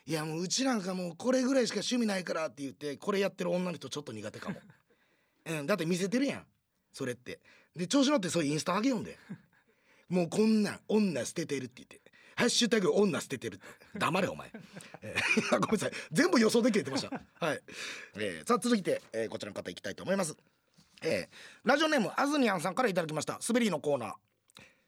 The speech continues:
清掃員の滑り。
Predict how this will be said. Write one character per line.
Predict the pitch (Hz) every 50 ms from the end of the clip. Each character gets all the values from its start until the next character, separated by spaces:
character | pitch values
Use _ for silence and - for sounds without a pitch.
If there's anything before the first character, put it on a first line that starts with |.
| _ _ _ _ _ _ _ _ _ _ _ _ _ _ _ _ _ _ _ _ _ _ _ _ _ _ _ _ _
清 | - - 262 277 269
掃 | 247 - - 262 233 226 202
員 | 170 156 151
の | 190 220 208 -
滑 | 165 135 120
り。 | 98 87